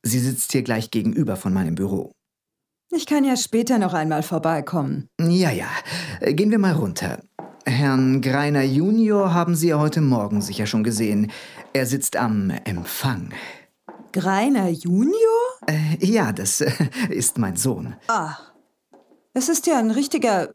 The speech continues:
Speaker 2: Familienbetrieb.
Speaker 1: <laughs> Kann man so sagen, ja. Äh, mein Sohn lernt gerade alle Abteilungen kennen, so wie Sie. Seine erste Station ist der Empfang. So, und das hier,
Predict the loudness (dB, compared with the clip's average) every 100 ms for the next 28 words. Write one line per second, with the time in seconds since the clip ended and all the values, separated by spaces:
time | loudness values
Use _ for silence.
0 | -12 -10 -2 2 2 2 2 2 2 -2
1 | -2 -2 0 0 -2 -2 -6 -6 -8 -2
2 | 0 0 0 -2 -2 0 2 2 2 0
3 | -2 0 2 4 4 2 2 0 0 2
4 | 2 0 -2 -4 -4 -2 0 0 0 2
5 | 4 2 2 2 2 0 -2 -2 -4 -2
6 | -4 -4 -6 -6 -4 -2 -2 -4 -4 -4
7 | -4 -4 -6 -6 0 0 0 -2 -4 -10
8 | -20 _ -20 -20 -6 0 2 2 0 0
9 | -2 -4 -2 -4 0 0 2 0 -4 -4
10 | -2 -4 -4 -6 -6 -8 -10 -14 -20 -20
11 | -20 -20 -20 _ -2 0 -2 -6 -12 -14
12 | -6 -4 -2 -2 -2 0 0 2 2 2